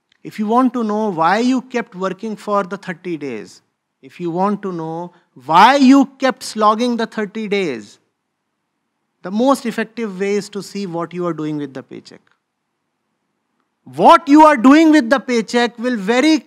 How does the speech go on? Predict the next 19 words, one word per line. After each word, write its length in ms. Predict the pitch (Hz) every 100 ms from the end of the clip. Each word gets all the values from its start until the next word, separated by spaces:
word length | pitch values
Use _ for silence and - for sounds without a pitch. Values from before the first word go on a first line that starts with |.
| -
loudly 760 | 160 151 180 254 330 359 403
demonstrate 760 | 370 320 269 240 - 247 254 226
why 220 | 190 220
you 160 | 247 254
kept 320 | 254 226 226
working 380 | 202 190 202 196
the 80 | 190
thirty 320 | 165 - 131
days. 360 | 107 90 _ _ _ _ _ _ _ _ _ _ _ _ _ _ _ _ _ _ _ _ _ -
It's 200 | 226 -
unmistakable. 760 | 285 294 240 - 214 175 123 - _ _ _ _ _ _ _ _ _ _ _ _ _ _ _ _ _
Irrefutable 680 | 277 262 240 - 269 285 285
proof 280 | 214 226 190
it 120 | 170
is. 280 | 110 - - _ _ _ _ _ _ _ _ _ _ _ _ _ _ _ _ _ _ _ _ _ _ _ _ _ _ _ _ _ _ _ _ _ _ _ _
See 280 | - - 302
what 220 | 233 214
you 140 | 208 202
do 180 | 156